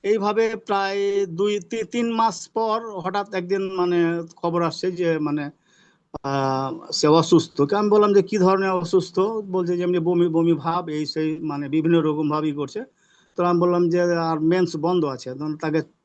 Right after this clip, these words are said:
মানে পরীক্ষা করতে বললাম। পরীক্ষা করে বলছে যে, "হ্যাঁ, আপনার কাঠি মানে পজিটিভ দেখাচ্ছে।" তো এখন কি করতে পারি? আমি বললাম, "এখন একেবারে সম্পূর্ণভাবে রেস্টে থাকো,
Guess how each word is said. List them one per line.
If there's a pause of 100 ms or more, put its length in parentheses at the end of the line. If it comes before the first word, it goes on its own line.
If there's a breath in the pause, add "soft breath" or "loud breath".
(920)
মানে
পরীক্ষা
করতে
বললাম।
পরীক্ষা
করে
বলছে
যে,
"হ্যাঁ,
আপনার
কাঠি (520 soft breath)
মানে
পজিটিভ
দেখাচ্ছে।"
তো
এখন
কি
করতে
পারি?
আমি
বললাম,
"এখন
একেবারে
সম্পূর্ণভাবে
রেস্টে
থাকো,